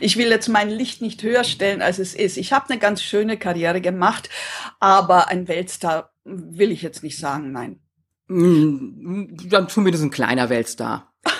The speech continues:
Speaker 2: <laughs> Ja, nicht zu bescheiden sein. Beatrice, du stehst aber noch auf der Bühne auch immer wieder,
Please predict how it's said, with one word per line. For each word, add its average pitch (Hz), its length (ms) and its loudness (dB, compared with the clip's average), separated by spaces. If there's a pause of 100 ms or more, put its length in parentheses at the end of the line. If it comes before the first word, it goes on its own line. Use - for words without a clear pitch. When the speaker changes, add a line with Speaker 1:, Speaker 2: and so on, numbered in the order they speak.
(120)
Speaker 2:
<laughs> 240 840 4 (1200)
Ja, 143 640 4
nicht 277 240 0
zu 247 80 -2
bescheiden 160 500 2
sein. 143 440 0 (600)
Beatrice, 240 420 4
du 262 100 0
stehst - 360 -2
aber 240 200 0
noch 214 240 4
auf 139 240 -2
der 139 120 0
Bühne 123 360 0
auch - 180 -2
immer 120 260 0
wieder, 247 360 0